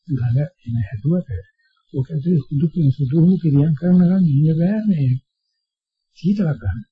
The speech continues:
ඒක නිකන් නියුමෝනියාවට එන්න බෑ. ඒ ගලේ හිටියොත් ඒ නිසා මේ ළඟට අඳ වෙනවා. මට බැරි නිසා මම මේ කියන්නේ කුණුයි මඩයි කලවම් කරලා හොඳට අර ගලේ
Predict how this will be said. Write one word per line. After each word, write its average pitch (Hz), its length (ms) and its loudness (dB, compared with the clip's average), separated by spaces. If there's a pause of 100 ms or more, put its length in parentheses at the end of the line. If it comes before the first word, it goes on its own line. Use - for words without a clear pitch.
(840)
ඒක 127 160 -6
නිකන් 127 320 -2 (1000)
නියුමෝනියාවට 151 680 4
එන්න 131 180 -10
බෑ. - 280 -20
ඒ 117 180 -4
ගලේ 123 280 0
හිටියොත් 120 420 -8 (400)
ඒ 156 40 -2
නිසා 135 300 0
මේ 120 200 0
ළඟට 123 500 -4
අඳ 120 220 -6
වෙනවා. 131 440 2 (380)
මට - 200 -4 (100)
බැරි 127 280 2
නිසා 135 300 4
මම 117 160 0
මේ 110 200 0
කියන්නේ 135 460 -4 (520)
කුණුයි 151 500 4 (540)
මඩයි 127 500 2 (480)
කලවම් 147 360 4
කරලා 139 300 0
හොඳට 156 640 4
අර 135 180 2
ගලේ 127 320 0